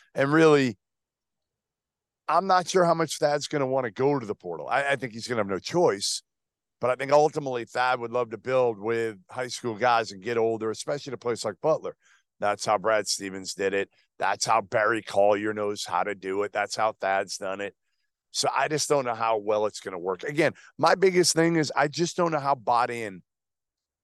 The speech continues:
that Thad was to, to coming back, other than the fact that Barry Collier called him and said, like, "Hey,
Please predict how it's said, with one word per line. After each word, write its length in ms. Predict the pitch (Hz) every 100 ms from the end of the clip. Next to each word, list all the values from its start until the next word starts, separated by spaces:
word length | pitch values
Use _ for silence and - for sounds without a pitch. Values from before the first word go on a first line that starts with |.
| _ _ _ _ _
that 160 | 117 117
Thad 320 | - 127 117
was 640 | 107 117 107 95 85 - - _ _ _ _ _ _ _ _ _ -
to, 240 | 127 113 -
to 140 | 123 110
coming 320 | 131 120 104
back, 440 | 123 120 98 87 -
other 260 | 120 123 123
than 80 | 113
the 80 | 113
fact 280 | 117 110 -
that 120 | 104
Barry 240 | 110 110
Collier 380 | - 113 107 101
called 440 | - - 123 113 90
him 220 | 90 90
and 80 | 92
said, 360 | - 120 104 92
like, 180 | 87
"Hey, 320 | 95 113 92